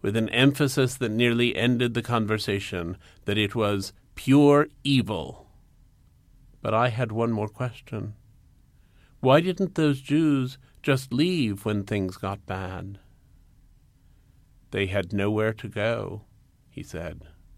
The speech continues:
At that instant, I decided that I would always have somewhere to go. I would never be helpless, dependent, or credulous.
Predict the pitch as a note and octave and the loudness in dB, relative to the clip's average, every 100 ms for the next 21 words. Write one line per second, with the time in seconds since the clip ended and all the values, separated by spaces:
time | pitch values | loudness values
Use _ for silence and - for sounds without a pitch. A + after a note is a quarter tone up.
0 | - _ _ _ _ - _ _ _ - | -20 _ _ _ _ -20 _ _ _ -20
1 | - - _ - A#2+ - C#3+ D3+ - C#3 | -20 -20 _ -2 -2 2 4 4 2 0
2 | C3+ - A2 G2+ - A#2+ B2+ C3 C3 B2 | 0 -2 -4 -4 0 4 4 4 0 2
3 | G#2 G2 G2 - - - A2 - C#3+ B2+ | 2 2 -2 -6 -10 -4 0 6 8 8
4 | A#2 A2 - - B2+ B2 - C3+ A#2 F#2 | 6 4 -4 -2 0 0 6 8 8 4
5 | E2+ D#2 D2+ - C3 C3+ A#2+ G#2 F#2+ F#2 | -2 -6 -10 -4 -2 -2 -2 0 0 -2
6 | G2 F#2+ E2 C2+ A1+ - - - - C3+ | -4 -4 -2 -2 -4 -10 -16 -20 0 4
7 | C3 B2 A2 A2 C#3 A#2 G#2 - G2+ G#2 | 6 6 6 6 6 4 0 0 -2 2
8 | C#3+ C#3 D#3+ D#3+ - C3 A2+ D3+ C#3 C3+ | 2 2 0 0 -2 -2 0 2 2 4
9 | C3+ C3+ - B2 - C3 A2 F2+ E2 G2+ | 0 0 -4 -6 0 0 0 -4 -6 -8
10 | - | -12